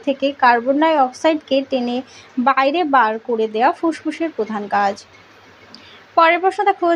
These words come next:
জীবাশ্ম কি? একটি জীবাশ্ম জ্বালানির উদাহরণ দাও। দেখো, সামুদ্রিক প্রাণীর মৃত্যুর পর মৃত-, মৃতদেহ সমুদ্রে তলদেশে জমা হয়। কালক্রমে তাদের দেহাবশেষ নানা পরিবর্তন ঘটে। সর্বপ্রথমে প্রাণীদেহের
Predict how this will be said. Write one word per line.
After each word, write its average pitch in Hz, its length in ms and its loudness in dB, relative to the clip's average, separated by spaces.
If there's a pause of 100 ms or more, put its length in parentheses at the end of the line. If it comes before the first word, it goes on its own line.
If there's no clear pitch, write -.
(120)
জীবাশ্ম 285 380 2 (160)
কি? 302 100 -2 (200)
একটি - 180 -6 (100)
জীবাশ্ম 277 360 0 (100)
জ্বালানির 247 440 0
উদাহরণ 214 320 -6
দাও। 208 140 0 (1500)
দেখো, 370 220 2 (140)
সামুদ্রিক 302 440 2 (420)
প্রাণীর 269 400 0 (100)
মৃত্যুর 359 420 0
পর 269 120 6 (100)
মৃত-, 269 240 0 (140)
মৃতদেহ 302 420 0 (360)
সমুদ্রে 294 400 4 (120)
তলদেশে 285 560 4
জমা 196 300 -4
হয়। 202 160 -2 (140)
কালক্রমে 269 500 0 (100)
তাদের 233 340 2
দেহাবশেষ 302 640 -4
নানা 233 300 -2 (460)
পরিবর্তন 349 540 2 (140)
ঘটে। 190 300 -4 (340)
সর্বপ্রথমে 330 840 2 (340)
প্রাণীদেহের 262 720 2